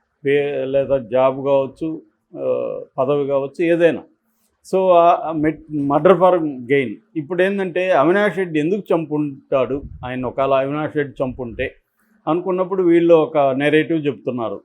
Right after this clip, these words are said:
ఎవరు? షర్మిల కానీ సునీత కానీ వీళ్ళు చెప్పే నెరేటివ్ ఏంటంటే అవినాష్ రెడ్డికి ఎంపీ ఇవ్వడం, ఆ, వివేకాకి ఇష్టం లేదు. ఆయన, ఆ, విజయమ్మను కానీ లేకపోతే షర్మిల కానీ లేదా ఆయన స్వయంగా కానీ,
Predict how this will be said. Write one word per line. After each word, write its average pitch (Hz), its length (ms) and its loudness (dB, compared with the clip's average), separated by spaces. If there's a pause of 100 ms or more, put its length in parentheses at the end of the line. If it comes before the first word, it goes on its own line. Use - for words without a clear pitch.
(140)
ఎవరు? 127 380 -6
షర్మిల 139 400 0
కానీ 131 240 -4
సునీత 131 360 -10
కానీ 127 300 -4
వీళ్ళు 143 240 -4
చెప్పే 139 280 -4
నెరేటివ్ 139 480 -4
ఏంటంటే 127 440 -10 (680)
అవినాష్ 185 480 0
రెడ్డికి 175 800 0
ఎంపీ 156 360 0
ఇవ్వడం, 143 480 -2 (300)
ఆ, 120 140 -6
వివేకాకి 147 540 0
ఇష్టం 156 320 -6
లేదు. 151 360 -2 (140)
ఆయన, 139 500 -4 (480)
ఆ, 131 120 -4 (400)
విజయమ్మను 160 520 0
కానీ 156 300 0
లేకపోతే 139 540 0
షర్మిల 147 520 0
కానీ 147 300 -2
లేదా 165 500 6
ఆయన 156 280 0
స్వయంగా 147 500 0
కానీ, 139 340 -4